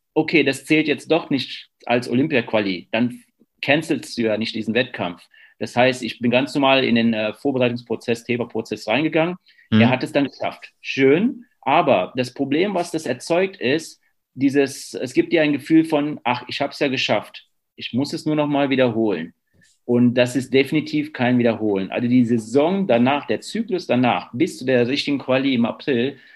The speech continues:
Speaker 1: war sehr, sehr anders und hat auch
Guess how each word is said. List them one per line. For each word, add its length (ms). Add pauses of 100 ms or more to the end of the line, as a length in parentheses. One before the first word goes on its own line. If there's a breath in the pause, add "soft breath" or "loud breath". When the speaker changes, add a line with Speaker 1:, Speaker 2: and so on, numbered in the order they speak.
(220 loud breath)
Speaker 1:
war 480 (360)
sehr, 520
sehr 260
anders 680 (320)
und 500
hat 280
auch 300